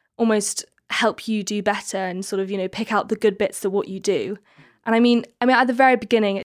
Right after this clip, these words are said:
it's definitely helped my confidence, especially when I've been on stage, um, because it puts you out of your comfort zone in a really good way,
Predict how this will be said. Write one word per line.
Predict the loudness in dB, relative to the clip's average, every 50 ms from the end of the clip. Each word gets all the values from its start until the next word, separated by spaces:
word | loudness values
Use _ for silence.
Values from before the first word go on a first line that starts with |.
| _ _ _ -2
it's | -2 0 4
definitely | 2 2 2 4 2
helped | 2 2 2 2
my | 0 -2
confidence, | 0 -2 -6 -6 -6 -4 -2 -2 -2 -2 -4 -4 -6 -4
especially | -4 -2 -2 -2 -2 -2 -4 -4 -2
when | -2 0 0
I've | -2 -2 -6 _ -20 -20 -20 -20 _ _
been | -2 -2 0
on | 0 -2
stage, | -2 -2 2 2 2 2 2 -2 -6 -4 -4 -4 -4 -4 _ _ _ _ _ _ _ _ -2
um, | 0 0 0 0
because | -2 0 0 0
it | 0 0
puts | -2 -4 -2 0 0
you | 0
out | 2
of | 2
your | 0 -2
comfort | 0 0 -2 -2 -2 -6 -10 -6
zone | -4 -4 -4
in | -4 -4 -4
a |
really | -4 -4 -4 -4 -4
good | -4 -6 -4 -4
way, | -4 -4 -4 -6 -10